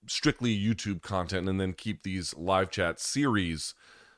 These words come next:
make those the ones that are available via podcast. So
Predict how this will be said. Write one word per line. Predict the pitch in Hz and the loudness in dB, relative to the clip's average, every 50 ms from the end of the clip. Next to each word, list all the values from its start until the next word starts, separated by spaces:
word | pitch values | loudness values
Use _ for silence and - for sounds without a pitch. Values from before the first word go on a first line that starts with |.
| _ - | _ -4
make | 98 101 87 | -4 -2 -2
those | 95 95 95 117 117 117 120 107 92 | -2 2 6 6 8 8 6 6 4
the | 104 92 | 2 2
ones | 92 90 87 80 87 | 2 2 0 0 0
that | 85 | 0
are | 87 85 | 0 0
available | 80 87 85 87 85 80 82 82 | 0 0 -2 -2 -2 -2 -2 -2
via | 85 80 67 80 85 76 71 | -4 -4 -4 -4 -6 -6 -6
podcast. | - - 78 78 73 64 - 73 67 64 60 - - - | -6 -6 -4 -4 -4 -4 -6 -10 -10 -10 -10 -12 -12 -10
So | - - 85 78 76 73 71 | -6 -4 -2 -2 -2 -4 -6